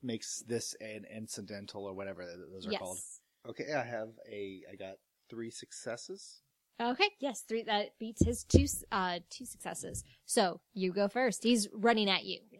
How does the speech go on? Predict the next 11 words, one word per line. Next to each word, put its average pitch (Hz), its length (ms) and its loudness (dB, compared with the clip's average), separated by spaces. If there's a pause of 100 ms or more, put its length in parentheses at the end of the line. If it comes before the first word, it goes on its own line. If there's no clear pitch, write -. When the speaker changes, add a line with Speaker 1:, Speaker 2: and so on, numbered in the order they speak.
Speaker 2:
Ah! 285 380 4 (580)
Speaker 1:
And, 135 220 2
and 131 200 0
I'm 127 60 4
Speaker 2:
Shrieking. 190 520 0 (440)
Speaker 1:
shrieking, 127 560 0
and 117 80 -4
my 110 100 -4
character 120 360 -4
is 110 100 -4
just 110 240 -8